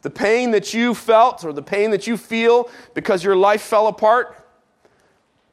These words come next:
I'm here to remind you this morning with joy that Jesus is intimately acquainted with that pain because he carried it on the cross.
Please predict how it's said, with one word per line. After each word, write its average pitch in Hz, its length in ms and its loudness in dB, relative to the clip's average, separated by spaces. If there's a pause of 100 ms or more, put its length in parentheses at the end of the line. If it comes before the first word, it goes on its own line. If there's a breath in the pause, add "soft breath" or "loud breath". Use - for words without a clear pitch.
I'm 160 140 -6
here 214 120 0
to 202 60 0
remind 196 360 0
you 214 80 -8
this - 160 -8
morning 226 260 0
with 185 180 -2
joy 208 400 2
that 175 160 -6
Jesus 226 640 -6 (260 loud breath)
is 170 200 0 (180)
intimately 208 720 -2
acquainted 202 540 -6
with 165 180 -2
that 160 240 -2
pain 170 380 -4 (200 loud breath)
because 165 360 -4
he 226 160 -6
carried 202 420 -2
it 117 240 -8 (140)
on 127 120 -8
the 127 80 -8
cross. - 520 -10